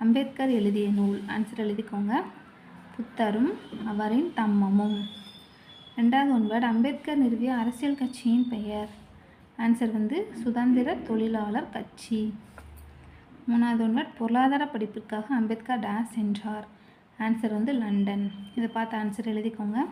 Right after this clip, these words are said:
அடுத்தது குருவினா, முதல் கேள்வி பாருங்க, அம்பேத்கர் தன் பெயரை ஏன்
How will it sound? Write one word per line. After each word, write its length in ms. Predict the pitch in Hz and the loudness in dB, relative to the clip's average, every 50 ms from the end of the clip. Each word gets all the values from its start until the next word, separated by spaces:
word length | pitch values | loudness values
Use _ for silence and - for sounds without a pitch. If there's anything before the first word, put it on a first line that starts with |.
| - - - - - - - - - - - - - - - - - - - 233 226 | -6 -14 -20 -20 -20 -20 -20 -20 -20 -20 -20 -20 -20 -20 -20 -20 -20 -12 -6 -4 -4
அடுத்தது 260 | 226 226 240 226 226 - - - | -2 0 0 -2 -2 -2 -2 0
குருவினா, 420 | 220 240 233 233 226 214 214 254 311 330 285 | 2 4 4 4 4 4 2 2 2 4 4
முதல் 280 | 240 226 226 226 226 233 226 | 4 4 4 2 2 2 0
கேள்வி 240 | 208 202 214 208 208 208 | -2 0 -2 -2 -4 -2
பாருங்க, 240 | 208 202 214 262 294 277 | -2 0 0 2 2 4
அம்பேத்கர் 500 | 233 226 233 254 262 262 - 285 285 277 - | 4 4 4 4 2 0 -4 -6 -4 -2 0
தன் 180 | 233 220 214 220 220 | 0 0 0 -2 -2
பெயரை 260 | 214 220 220 240 247 226 220 226 | -4 -2 0 0 2 2 2 4
ஏன் 120 | 233 233 | 6 6